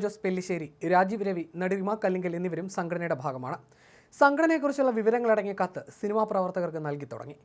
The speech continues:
തൊഴിലാളികളുടെ ശാക്തീകരണം ലക്ഷ്യമിട്ടാണ് സംഘടനയെന്നും പുത്തൻ സിനിമാ സംസ്കാരം രൂപീകരിക്കുമെന്നുമാണ് വാഗ്ദാനം. തൊഴിലാളികളുടെ അവകാശം സംരക്ഷിക്കും,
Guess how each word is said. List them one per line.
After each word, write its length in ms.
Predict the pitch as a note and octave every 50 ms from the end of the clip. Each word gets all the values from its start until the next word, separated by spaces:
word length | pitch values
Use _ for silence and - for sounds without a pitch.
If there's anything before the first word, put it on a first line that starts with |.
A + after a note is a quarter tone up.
| _ _ _ _ _ _ _ _ _ C#4+
തൊഴിലാളികളുടെ 580 | C4+ C#4+ D4 D#4+ D#4+ E4 D#4+ C#4+ D4 D4 C#4+ C#4+ B3+
ശാക്തീകരണം 520 | A3 A3 A3 - B3+ B3 B3 A#3+ A#3+ A3+ G#3
ലക്ഷ്യമിട്ടാണ് 480 | G3 - A#3 G#3+ G3+ G3 G3 F#3+ F#3+ F#3+ -
സംഘടനയെന്നും 540 | F3+ E3 E3+ F#3 F#3+ F#3+ F3 D#3 C#3+ F3 C4 - - - A3
പുത്തൻ 240 | G#3+ A3 B3+ B3+ A#3+ A#3+
സിനിമാ 200 | A#3 A3 A3 A#3+ A#3+ -
സംസ്കാരം 400 | A3+ G#3+ G#3+ - G#3+ G3+ G#3 G3+ F3 F3+
രൂപീകരിക്കുമെന്നുമാണ് 720 | F#3 F3+ G3+ G#3 G3+ F#3+ G3 G3 F#3 E3+ D3+ B2 A2+ - B2 C3
വാഗ്ദാനം. 360 | B2+ A2+ B2+ C3 B2+ - - _ _ - _ - - - _ _ -
തൊഴിലാളികളുടെ 560 | B3+ B3+ B3+ C4+ C#4 C#4 C#4 B3+ B3+ B3 - - F#3
അവകാശം 380 | F3+ G3 G#3+ A3+ A3 - G#3 G3+ -
സംരക്ഷിക്കും, 480 | F#3 F3+ F3 F3 - - E3+ E3 E3+